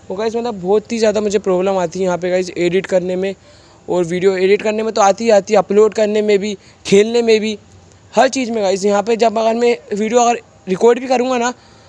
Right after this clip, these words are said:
तो कभी, कई बार तो guys मेरे साथ ऐसा होता है कि जब मैं video बनाता हूँ, screen record करता हूँ, तो अपने आप ही जो है guys screen जो रहती है वो अपने आप ही guys record ही नहीं होती है,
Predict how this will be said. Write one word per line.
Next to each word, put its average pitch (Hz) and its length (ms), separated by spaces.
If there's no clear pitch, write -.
तो 226 60
कभी, 240 260
कई 262 160
बार 277 180
तो 285 180
guys 269 200
मेरे 262 120
साथ 254 180
ऐसा 233 200
होता 226 280
है 240 80
कि 247 120
जब 240 120
मैं 240 160
video 220 240
बनाता 208 360
हूँ, 233 180
screen 233 320
record 226 220
करता 220 240
हूँ, 254 160
तो 240 240
अपने 247 300
आप 262 140
ही 262 60
जो 247 160
है 247 100
guys 240 260
screen 233 180
जो 240 120
रहती 214 240
है 262 100
वो 247 120
अपने 277 300
आप 277 160
ही 277 80
guys 262 300
record 247 320
ही 285 60
नहीं 269 140
होती 185 280
है, 180 100